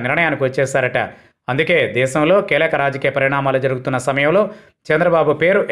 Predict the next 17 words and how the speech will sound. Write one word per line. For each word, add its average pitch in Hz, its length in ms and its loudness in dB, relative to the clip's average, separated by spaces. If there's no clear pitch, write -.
ఎక్కడా 160 300 0
వినిపించడం 139 460 0
లేదని 156 280 0
కొందరి 151 320 2
వాదన. 131 240 0
టీడీపీ 185 340 2
చీఫ్ 180 260 0
కూడా 175 180 2
ఏ 156 60 2
ఫ్రంట్ 175 260 0
చర్చలకు 160 420 0
వెళ్లేందుకు 147 420 0
సిద్ధంగా 139 400 0
లేరట. 135 260 0
రాష్ట్రంలోని 160 580 0
వ్యవహారాలతోనే 147 640 2
ఆయన 139 160 -2